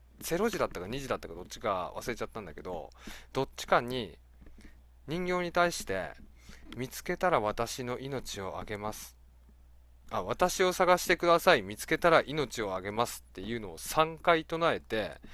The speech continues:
火をつけて隠れる。これだけのものだったんですよ。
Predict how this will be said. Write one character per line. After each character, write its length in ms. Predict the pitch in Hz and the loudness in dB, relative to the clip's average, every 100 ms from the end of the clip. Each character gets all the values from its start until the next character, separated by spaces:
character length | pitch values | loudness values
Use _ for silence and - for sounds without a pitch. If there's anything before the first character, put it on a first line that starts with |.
| - - | -16 -12
火 180 | - 185 | -2 4
を 100 | 156 | 4
つ 120 | 110 - | 2 -4
け 140 | 90 | -6
て 380 | - 101 87 - - - - - | 0 0 0 -4 -18 -20 -12 -6
隠 240 | - - | -2 4
れ 80 | 143 | 4
る。 140 | 98 - - - - - - - - - - - | 4 -2 -16 -20 -20 -20 -20 -20 -20 -20 -20 -8
こ 140 | - 214 | 6 8
れ 80 | |
だ 120 | 208 208 | 10 8
け 100 | 220 | 8
の 100 | 175 | 6
も 120 | 98 | 2
の 60 | 90 | -4
だ 60 | |
っ 40 | 78 | -8
た 80 | - | -12
ん 40 | 58 | -16
で 80 | |
す 120 | - | -16
よ。 120 | - | -16